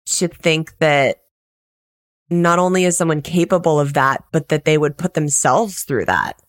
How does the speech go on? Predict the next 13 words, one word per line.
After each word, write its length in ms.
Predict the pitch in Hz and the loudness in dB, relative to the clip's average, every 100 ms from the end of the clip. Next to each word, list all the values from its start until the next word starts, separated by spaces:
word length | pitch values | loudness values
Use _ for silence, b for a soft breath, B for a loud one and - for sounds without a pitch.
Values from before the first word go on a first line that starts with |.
| _ _ _ - | _ _ _ -6
It 120 | 170 | -4
just 240 | 170 196 - | -2 -2 -2
seems 380 | 185 185 190 180 | 0 0 0 0
like 200 | 160 - | -2 -2
such 380 | - 175 165 | 0 0 0
a 80 | 175 | -2
waste 440 | 151 151 165 - 165 | 0 2 0 -2 -4
of 180 | 143 | -6
time 480 | - - 160 165 156 | -8 -2 0 0 0
and 160 | 139 135 | -2 -2
money 300 | 135 165 151 | -2 0 -2
and 120 | - | -2
energy 680 | 143 156 185 - 92 117 | -2 -2 -4 -6 -8 -8